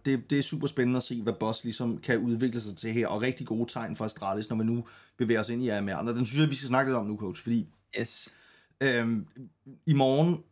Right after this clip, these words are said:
Speaker 1: starter A, gruppe A, som på papiret i hvert fald er den klart nemmeste gruppe, og det er ikke, fordi den er nem, det er stadig sindssygt gode hold, der er
Speaker 2: Kan det
Speaker 1: med.
Speaker 2: passe, det er i overmorgen?
Speaker 1: Er det i overmorgen? Er det ikke i morgen?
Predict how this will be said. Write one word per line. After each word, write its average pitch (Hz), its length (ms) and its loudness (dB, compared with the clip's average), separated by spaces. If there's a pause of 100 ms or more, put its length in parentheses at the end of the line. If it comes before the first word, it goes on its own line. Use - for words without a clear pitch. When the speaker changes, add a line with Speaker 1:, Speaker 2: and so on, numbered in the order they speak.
(180)
Speaker 1:
starter 127 460 -2 (720)
A, 156 100 4 (340)
gruppe 135 300 0
A, 165 100 2 (280)
som 110 440 -4 (180)
på 127 100 0
papiret 156 420 2
i - 20 4
hvert 104 160 0
fald 98 100 -4
er 92 60 -6
den 110 100 -2
klart - 380 -4
nemmeste 131 440 2
gruppe, 110 260 0
og 117 200 -4
det - 60 -2
er - 20 4
ikke, 135 100 -2
fordi 110 140 -4
den 104 120 -2
er 95 40 -2
nem, 135 320 -2 (140)
det 104 140 0
er 101 40 -4
stadig 117 280 -4
sindssygt 113 320 -6
gode 104 140 -4
hold, 110 180 -2
der 104 60 -4
er 104 40 -2
Speaker 2:
Kan 110 100 2
det 135 60 2
Speaker 1:
med. 117 80 -2
Speaker 2:
passe, 120 180 -2
det 120 80 -4
er 117 40 2
i 117 40 4
overmorgen? 117 560 2 (1000)
Speaker 1:
Er 120 60 0
det 107 60 -2
i 107 40 2
overmorgen? 165 240 -2
Er 156 40 -4
det 110 80 -6
ikke 127 100 2
i 170 40 4
morgen? 160 160 0